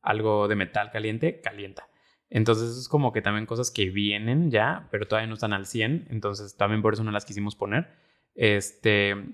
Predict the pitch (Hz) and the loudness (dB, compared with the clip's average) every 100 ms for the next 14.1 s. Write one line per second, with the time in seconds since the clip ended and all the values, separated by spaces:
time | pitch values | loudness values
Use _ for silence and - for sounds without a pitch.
0 | - 117 104 - 110 - 101 101 95 101 | -2 2 4 2 -4 -6 -6 -6 -2 0
1 | 104 98 98 98 98 95 120 101 92 98 | 0 -2 -6 -8 -8 -4 -2 -2 -2 -4
2 | - _ _ - 104 107 131 131 113 92 | -8 _ _ -4 -4 0 2 4 4 2
3 | 101 104 107 110 127 120 98 95 95 98 | 0 -2 -2 0 2 2 2 2 0 -2
4 | - 104 - 95 110 123 117 98 101 101 | -4 -4 -4 -2 0 2 0 -2 -4 -4
5 | 104 110 107 104 _ _ _ - 107 - | 0 0 -2 -10 _ _ _ 0 0 2
6 | 104 104 101 113 107 107 110 101 120 156 | -4 -2 -2 0 0 -2 -2 -2 0 2
7 | 233 - - _ _ _ 294 110 101 92 | 0 -4 -14 _ _ _ -2 2 2 0
8 | 92 92 92 - - 92 127 135 104 98 | -2 -2 -4 -4 -2 2 2 2 -2 -6
9 | 92 95 95 107 110 113 110 110 107 107 | -6 -2 -2 0 0 0 0 -4 -6 -6
10 | 104 - - - _ _ _ _ - 110 | -6 -12 -16 -18 _ _ _ _ 2 4
11 | 107 110 107 135 131 151 160 143 151 139 | 4 4 4 4 6 6 6 4 0 -2
12 | 143 139 123 131 - - 107 101 101 113 | 2 4 4 2 -4 -2 2 4 4 2
13 | 110 98 95 92 - 98 98 107 110 135 | 2 0 -2 -4 -2 2 2 2 0 -2
14 | 285 | -6